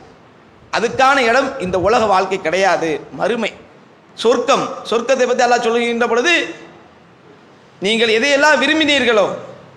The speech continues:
"வலகும் மா தஸ்தஹி அன்ஃபுசக்கும் வலக்கும் ஃபியா மா தத்தஊன்." உங்களுடைய மனம் எதையெல்லாம் விரும்புமோ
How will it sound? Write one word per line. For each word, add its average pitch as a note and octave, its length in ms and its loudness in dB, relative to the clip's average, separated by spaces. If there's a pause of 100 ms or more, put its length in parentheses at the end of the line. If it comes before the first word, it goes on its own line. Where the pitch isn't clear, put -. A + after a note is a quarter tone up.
(560)
"வலகும் A#3+ 360 2
மா A#3 180 2
தஸ்தஹி B3+ 540 0
அன்ஃபுசக்கும் C#4 580 -2 (320)
வலக்கும் D#4 440 0
ஃபியா C#4 220 4
மா A#3 160 2
தத்தஊன்." G3 600 0 (480)
உங்களுடைய C#4+ 460 2
மனம் D4 300 2
எதையெல்லாம் D#4 560 4
விரும்புமோ E4+ 440 2